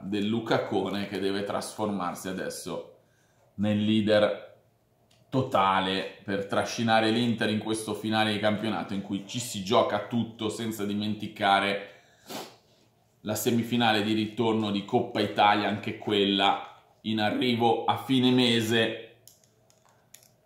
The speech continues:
Allora, mega scoop confermato. Quando ve l'avevamo detto? Mesi, mesi fa. L'abbiamo riscritto su barza punto com, ve l'abbiamo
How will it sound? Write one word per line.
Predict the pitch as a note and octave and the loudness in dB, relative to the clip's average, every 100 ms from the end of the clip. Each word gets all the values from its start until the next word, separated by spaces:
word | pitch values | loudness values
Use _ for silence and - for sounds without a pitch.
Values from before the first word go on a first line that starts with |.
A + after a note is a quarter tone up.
| _ _ _ _ | _ _ _ _
Allora, | F3 G#3 G#3+ G3 D3+ B2 G2 F#2+ | 8 10 12 12 12 12 6 0
mega | G2 C#3+ A3 A#3 F3+ F#3 | -2 2 6 6 10 10
scoop | F#3 - G#3+ A3 - E3+ C#3 - | 8 2 4 4 4 6 6 6
confermato. | F#3+ G3+ F#3 F#3 F3 E3+ E3+ D#3 A#2+ - A#2 G#2+ - - - - _ | 6 6 6 10 10 12 10 10 8 6 4 6 4 -2 -14 -20 _
Quando | - F3 G3 G#3 G#3 G3 | 6 12 12 12 10 8
ve | F3 | 12
l'avevamo | E3 E3 F3 F3+ F3 | 12 12 12 10 8
detto? | E3+ D#3 B2 - G#2 F2 - - _ _ _ - _ _ _ | 8 8 6 2 -4 -4 -6 -14 _ _ _ -20 _ _ _
Mesi, | A2 B2+ C#3+ C#3 A#2 A#2 | 0 2 4 4 2 2
mesi | A#2 C3+ A#2+ A#2+ | 2 4 2 2
fa. | A#2 A#2 G2+ - - | 4 6 6 2 -4
L'abbiamo | F2 G2+ C3 D#3+ D#3+ | -2 2 6 8 8
riscritto | D#3 E3+ - - - F3+ F3 - C#3 B2 - - | 8 8 4 2 4 6 6 4 8 8 8 2
su | - C3 C#3 - - | -6 -2 0 -2 -4
barza | G2+ A#2+ B2 A2+ A#2+ | 6 8 8 8 4
punto | - B2 B2+ A2+ G#2+ | 2 0 2 2 0
com, | - B2 A#2 G#2+ | 8 8 8 4
ve | F#2 | 4
l'abbiamo | G#2 G#2 A2+ A#2 A#2+ G#2+ D2+ - - | 4 6 6 4 6 4 2 -6 -20